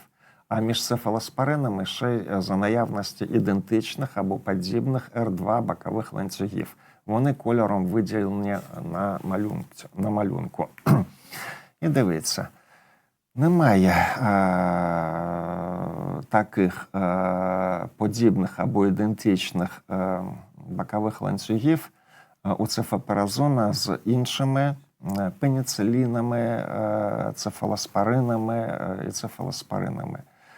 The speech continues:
Тобто навіть, е, за умови, е, якщо, е, у хворого є, е, ем, анамнестичні вказівки на,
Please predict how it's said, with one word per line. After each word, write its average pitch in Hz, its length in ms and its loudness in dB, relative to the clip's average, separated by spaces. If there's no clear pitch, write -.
Тобто 113 320 -2
навіть, 117 680 0
е, 104 100 -2
за 113 140 -4
умови, 107 580 -2
е, 104 360 -2
якщо, 120 340 -2
е, 101 340 2
у 98 120 0
хворого 101 680 0
є, 107 500 0
е, 101 40 -4
ем, 101 420 -2
анамнестичні 110 760 -4
вказівки 104 720 -4
на, 101 320 -6